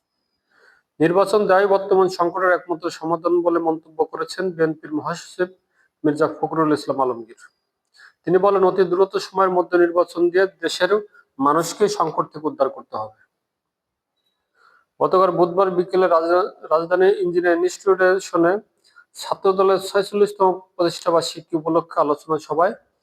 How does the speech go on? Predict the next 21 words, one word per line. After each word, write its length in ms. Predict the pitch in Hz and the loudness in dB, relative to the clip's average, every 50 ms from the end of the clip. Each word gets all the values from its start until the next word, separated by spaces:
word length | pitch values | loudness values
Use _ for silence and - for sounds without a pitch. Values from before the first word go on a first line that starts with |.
| _ _ _ _ _ _ - | _ _ _ _ _ _ 0
তিনি 160 | 156 165 175 | 2 4 4
এ 200 | 185 220 214 180 | 4 4 4 2
মন্তব্য 400 | 156 156 156 143 147 147 135 135 131 | 2 2 2 0 0 -2 -2 -2 -2
করেন। 280 | - 120 117 107 101 - _ _ _ _ _ _ _ _ _ _ _ _ _ _ _ _ _ _ _ _ _ _ _ _ _ _ _ _ _ _ _ _ _ _ _ _ _ - | -2 -2 -4 -6 -8 -16 _ _ _ _ _ _ _ _ _ _ _ _ _ _ _ _ _ _ _ _ _ _ _ _ _ _ _ _ _ _ _ _ _ _ _ _ _ 0
তিনি 120 | 170 190 | 2 2
বলেন, 320 | 196 202 214 220 202 190 202 226 247 - - | 4 4 4 4 2 2 0 -4 -8 -6 0
নিম্নতম 480 | 160 170 190 202 202 214 208 208 214 214 214 | 2 2 4 4 4 4 4 2 2 0 0
যে 140 | 196 208 185 | 0 0 -2
সংস্কারগুলো 640 | - - 170 185 180 - - 214 208 208 202 202 196 190 - _ _ _ - - _ | 0 0 -2 -2 -2 -2 -2 -2 -2 -2 -4 -4 -6 -6 -6 _ _ _ -20 -6 _
করার, 280 | 180 170 175 170 165 170 190 - - - _ _ _ _ _ _ _ _ - | 0 2 2 2 2 0 -2 -4 -8 -16 _ _ _ _ _ _ _ _ 0
করার 220 | 170 160 170 175 180 202 | 2 4 4 4 2 0
সেগুলো 440 | 185 - - 175 170 170 180 185 185 | -4 -4 -2 -2 0 2 2 2 0
শেষ 260 | 185 - - 185 180 - | 0 -2 -4 -4 -4 -2
করে 220 | - - 208 180 156 | -2 0 2 2 2
নির্বাচন 440 | 143 151 160 170 175 170 160 - 170 151 | 2 0 0 0 0 -2 -2 -2 -2 0
ব্যবস্থা 360 | 151 151 156 156 - - 175 | 2 2 0 0 -2 -6 -6
করা 180 | 156 - 170 160 | -2 0 0 0
প্রয়োজন 380 | 151 - 143 131 120 120 110 107 _ _ _ _ _ _ _ _ _ _ _ _ _ _ _ _ _ _ _ _ _ _ _ _ _ _ _ _ - | 0 -2 -4 -4 -4 -6 -10 -16 _ _ _ _ _ _ _ _ _ _ _ _ _ _ _ _ _ _ _ _ _ _ _ _ _ _ _ _ -2
বলে 120 | 165 165 170 | 0 2 2
মনে 340 | 170 170 180 202 202 185 | 4 2 2 2 2 2
করেন 280 | 175 180 175 175 196 | 2 2 4 4 2